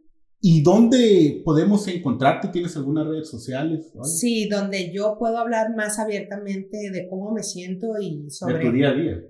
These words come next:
Speaker 2: de mi día a día y de un poco de información que, que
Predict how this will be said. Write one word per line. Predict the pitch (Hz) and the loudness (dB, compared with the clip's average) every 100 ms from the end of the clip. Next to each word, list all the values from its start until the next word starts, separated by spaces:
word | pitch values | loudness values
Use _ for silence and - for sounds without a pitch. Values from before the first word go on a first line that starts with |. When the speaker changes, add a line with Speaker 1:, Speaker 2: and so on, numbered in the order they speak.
| _ - | _ -8
Speaker 2:
de | 180 196 | -2 0
mi | 196 185 | 0 0
día | 214 240 | 2 2
a | 240 | 2
día | 226 220 240 247 214 | -2 -2 -2 -4 -6
y | 202 190 | -6 -6
de | 175 175 | -8 -8
un | 185 | -6
poco | 233 226 247 | -4 -4 -4
de | |
información | 233 202 185 170 - 190 196 277 - _ - - - | -6 -8 -8 -6 -4 -4 -4 -6 -8 _ -20 -20 -10
que, | 175 - | -8 -8
que | 170 160 151 143 | -8 -8 -8 -10